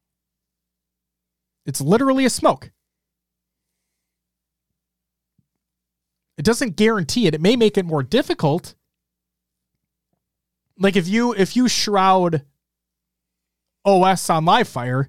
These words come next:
like, if you literally shroud it, like, on top of the pillar,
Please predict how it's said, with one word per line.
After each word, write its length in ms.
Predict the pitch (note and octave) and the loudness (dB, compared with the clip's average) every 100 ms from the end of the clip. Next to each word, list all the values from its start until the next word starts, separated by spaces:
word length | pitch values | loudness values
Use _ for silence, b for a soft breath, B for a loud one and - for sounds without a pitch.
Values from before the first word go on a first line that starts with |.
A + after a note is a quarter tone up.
| - _ _ _ _ _ _ _ _ _ _ | -8 _ _ _ _ _ _ _ _ _ _
like, 100 | E3 | 0
if 80 | F3+ | 2
you 100 | G#3 | 2
literally 400 | G3 A#3 G#3+ F#3+ | 2 2 2 0
shroud 540 | - - F3+ G3 F3 - | -2 0 2 2 0 -2
it, 340 | G#3 B2 - | -2 -2 -10
like, 200 | - E3 | -6 -4
on 160 | E3 E3+ | 0 0
top 280 | F3 G3+ G#3 | 2 0 0
of 120 | D3+ | -2
the 80 | D3 | 0
pillar, 420 | G#3+ F3+ B2 A#2+ | 0 0 -4 -12